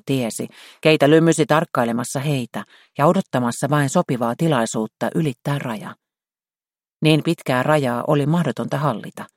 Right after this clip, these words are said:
Luojan tähden. Neljäsataa kilometriä muutaman vaivaisen tullivirkailijan valvottavana. Ei ihme,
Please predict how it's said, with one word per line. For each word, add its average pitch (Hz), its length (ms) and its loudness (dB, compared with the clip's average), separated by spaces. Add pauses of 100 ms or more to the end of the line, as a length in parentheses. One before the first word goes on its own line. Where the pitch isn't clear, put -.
(680)
Luojan 120 300 0
tähden. 110 400 -8 (540)
Neljäsataa 170 640 2
kilometriä 127 760 -2 (100)
muutaman 151 440 4
vaivaisen 139 580 4
tullivirkailijan 131 840 -2
valvottavana. 104 720 -8 (720)
Ei 127 180 -4
ihme, 123 300 -6